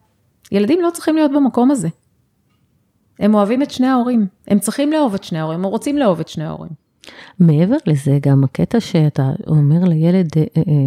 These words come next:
Speaker 2: "אתה תגיד לאמא שלך, תגידי לאבא שלך", בעצם שמים לו על הכתפיים תפקיד מאוד גדול. הוא המתווך, הוא ילד. הוא לא אמור להיות מתווך.
Speaker 1: הוא ממש לא אמור, זה קשה נורא להורים, ואני מבינה, אני אומרת להם הרבה פעמים, "אני מבינה שזה קשה לכם", אז תחשבו על ילד בן שבע,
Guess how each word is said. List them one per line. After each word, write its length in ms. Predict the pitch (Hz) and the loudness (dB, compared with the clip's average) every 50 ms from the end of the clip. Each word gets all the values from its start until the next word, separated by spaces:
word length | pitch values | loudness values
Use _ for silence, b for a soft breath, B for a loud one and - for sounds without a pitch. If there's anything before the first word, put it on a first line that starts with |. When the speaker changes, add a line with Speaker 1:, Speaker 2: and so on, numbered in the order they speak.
| 139 139 147 - - - | 2 0 -2 -4 -4 -4
Speaker 2:
"אתה 160 | 156 - 156 | -4 -4 -4
תגיד 220 | - - 160 160 | -2 -2 0 0
לאמא 240 | 151 156 151 160 175 | 2 2 2 4 2
שלך, 300 | 170 - 170 - - 160 160 - | 2 -2 -4 -6 -4 -6 -6 -6
תגידי 260 | - 156 170 165 165 | -4 -4 -4 -2 -2
לאבא 220 | 165 175 190 190 | -2 -2 -2 -4
שלך", 120 | 180 - - - B B B B B B B B B B B B | -6 -10 -12 -20 B B B B B B B B B B B B
בעצם 340 | 170 180 220 - - 285 247 240 - _ - - | 2 2 2 2 0 0 0 0 -2 _ -18 -16
שמים 460 | - - - 180 156 160 175 208 226 | -8 -4 0 2 4 4 4 4 4
לו 100 | 233 202 | 4 2
על 80 | 160 | 2
הכתפיים 640 | 151 - - - - 147 - - - 165 185 214 214 | 0 -2 -4 -8 -10 -10 -8 -6 -4 0 0 0 0
תפקיד 400 | - 175 - - - - 170 156 | 0 -2 -6 -4 -4 -2 -2 0
מאוד 340 | 170 160 156 170 156 156 147 | 2 2 2 2 2 2 0
גדול. 400 | - 156 147 139 151 135 135 143 131 - _ _ _ _ _ _ _ _ _ _ _ | -2 -4 -4 -2 -2 -2 -2 -2 -4 -6 _ _ _ _ _ _ _ _ _ _ _
הוא 140 | - 185 180 | 0 2 2
המתווך, 840 | 175 170 156 - - - 143 135 139 135 127 - - - - - - | 2 2 0 -2 -4 -6 -4 -2 -2 -2 -4 -4 -10 -20 -20 -14 -6
הוא 120 | - 185 185 | -4 -2 0
ילד. 420 | 165 196 233 240 165 135 139 151 - - _ _ _ _ _ _ _ _ | 0 0 0 0 0 -2 -2 -6 -10 -18 _ _ _ _ _ _ _ _
הוא 160 | - 170 170 | -2 0 2
לא 260 | 165 156 165 196 233 - - - | 2 2 2 0 -2 -2 0 2
אמור 340 | 170 165 160 165 175 185 170 | 2 2 2 2 2 0 0
להיות 500 | 147 147 151 156 165 - - - - - _ _ _ _ _ _ _ - | 0 0 0 0 -2 -4 -10 -20 -20 -20 _ _ _ _ _ _ _ -2
מתווך. 600 | 170 - - 180 185 240 214 - - - - - - _ _ _ _ _ _ | 0 0 2 2 2 2 0 -2 -6 -10 -14 -14 -16 _ _ _ _ _ _
Speaker 1:
הוא 100 | - 175 | -6 -4
ממש 340 | 165 165 175 170 170 - - | -2 -2 -2 -4 -4 -2 -2
לא 100 | 185 170 | 0 2
אמור, 280 | 165 175 220 254 269 180 | 2 2 2 2 2 0
זה 80 | 175 | -2
קשה 280 | - - 151 - - 233 | -2 -4 -4 -2 0 0
נורא 240 | 262 247 208 214 220 | 2 2 2 2 4
להורים, 300 | 220 196 175 175 202 208 | 4 4 4 4 2 2
ואני 180 | 196 185 160 160 | 2 2 0 0
מבינה, 400 | 156 151 143 151 151 151 175 180 | 0 -2 -4 -4 -2 -2 -2 -2
אני 120 | 170 156 | -2 -2
אומרת 320 | 143 147 156 170 175 196 196 | -2 0 0 0 -2 -2 0
להם 120 | 185 160 | 0 0
הרבה 200 | 151 147 160 175 | 0 0 0 0
פעמים, 200 | 175 - 180 165 | 0 0 0 0
"אני 120 | 160 165 165 | 2 0 0
מבינה 380 | 170 160 165 185 180 185 190 | 0 2 2 2 2 2 2
שזה 240 | 190 - 226 180 180 | 0 0 -2 -4 -4
קשה 280 | - - 165 - 196 185 | -4 -2 0 0 2 0
לכם", 280 | 190 - - 175 160 | 0 0 -2 -2 -2
אז 80 | 156 - | -2 -4
תחשבו 400 | - 170 - - 175 165 214 240 | -6 -8 -6 -6 -4 0 0 2
על 120 | 233 202 | 2 2
ילד 280 | 196 208 220 247 220 196 | 2 2 2 2 0 0
בן 120 | 175 165 | -2 -4
שבע, 340 | 165 - - 208 220 233 320 | -4 -4 -4 -2 -2 0 -2